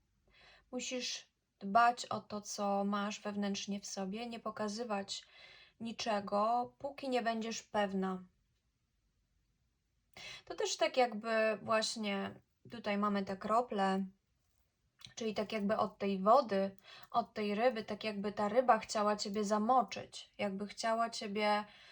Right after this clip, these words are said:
emocjonalnie targać. Em, osoba zmienna, na którą nie możesz liczyć, która wyżywa się na tobie i chce, żebyś również,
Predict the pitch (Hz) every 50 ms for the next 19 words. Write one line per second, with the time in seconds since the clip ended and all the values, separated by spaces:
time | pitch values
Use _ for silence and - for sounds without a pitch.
0 | - - - - - _ - - 202 202 - - 214 214 220 226 220 - - 226
1 | 214 214 220 226 240 262 262 247 214 196 196 196 196 202 220 - - - _ _
2 | 233 214 208 202 196 202 196 196 233 302 311 - - - - - - _ _ _
3 | _ _ _ _ _ _ _ _ _ _ _ _ _ _ - 104 101 101 101 101
4 | 101 101 101 101 101 101 101 - - - - _ _ - 208 196 - 226 208 214
5 | 208 202 214 214 220 214 214 208 202 202 202 202 196 202 233 254 254 - _ _
6 | - 220 214 214 - 220 214 214 214 214 214 208 214 202 214 208 208 - 214 214
7 | 208 202 - - 202 208 226 262 262 - - - - - 220 220 214 202 208 214
8 | 202 214 262 247 220 208 202 - 214 202 202 202 196 196 202 196 190 190 202 208
9 | 240 269 - 214 196 - - - 240 233 240 247 262 262 - - - - - -
10 | - - _ - 208 226 240 220 220 240 233 - - 254 262 269 262 262 254 240
11 | 233 214 208 208 208 - - -